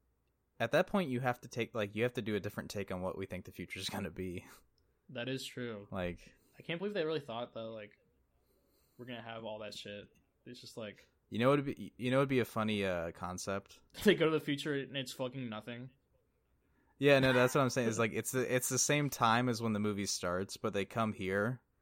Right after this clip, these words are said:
Speaker 1: <laughs> and it's just this shit. Like, nothing, nothing cool. We have a Tesla.
Speaker 2: Everybody has fucking podcasts.
Speaker 1: <laughs>
Speaker 2: TikTok.
Speaker 1: Tik-, yeah, it, it's nothing, like, crazy. So they go, like,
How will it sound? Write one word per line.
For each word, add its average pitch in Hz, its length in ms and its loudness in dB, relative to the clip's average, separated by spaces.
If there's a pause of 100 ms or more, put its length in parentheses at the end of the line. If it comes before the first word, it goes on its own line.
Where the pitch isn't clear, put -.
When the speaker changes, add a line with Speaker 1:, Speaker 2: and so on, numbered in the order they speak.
(460)
Speaker 1:
<laughs> - 200 -2 (440)
and 131 140 4
it's 123 180 2
just 120 240 -2 (580)
this 98 160 0
shit. 107 360 0
Like, 107 140 0
nothing, 117 420 2
nothing 113 320 0
cool. - 160 -6
We 113 100 2
have 104 100 2
a - 40 -4
Tesla. 98 440 -2 (160)
Speaker 2:
Everybody 127 440 -4
has 123 220 -6 (100)
fucking 123 260 -8
podcasts. 117 720 -12 (1120)
Speaker 1:
<laughs> - 680 0
Speaker 2:
TikTok. 123 460 -6 (1500)
Speaker 1:
Tik-, 95 220 -4
yeah, 90 240 0
it, 104 200 -2
it's 113 240 -2
nothing, 127 240 2
like, 104 140 0
crazy. 98 140 -2
So - 160 0
they 127 120 4
go, 131 180 8
like, 110 280 4